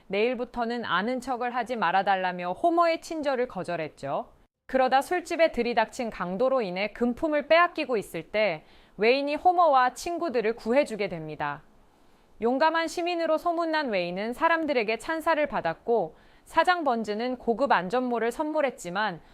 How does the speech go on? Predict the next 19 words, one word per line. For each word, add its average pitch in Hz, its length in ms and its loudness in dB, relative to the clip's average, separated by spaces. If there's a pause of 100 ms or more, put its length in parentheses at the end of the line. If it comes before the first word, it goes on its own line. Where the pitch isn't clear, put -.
(160)
오히려 277 380 2
그 254 140 -2
선물을 311 480 0
거절하곤 214 680 0
번즈를 175 500 -4
공격하게 202 680 -4
됩니다. 143 540 -6 (540)
웨인이 277 420 0
이토록 277 400 -2
과잉 247 400 2
대처를 269 420 -2
한 254 220 -4
이유는 185 380 -6
자신이 233 500 -6
과거 190 340 0
미국 190 360 -6
정부 220 380 -4
요원이었기 247 600 -2
때문인데요. 185 800 -4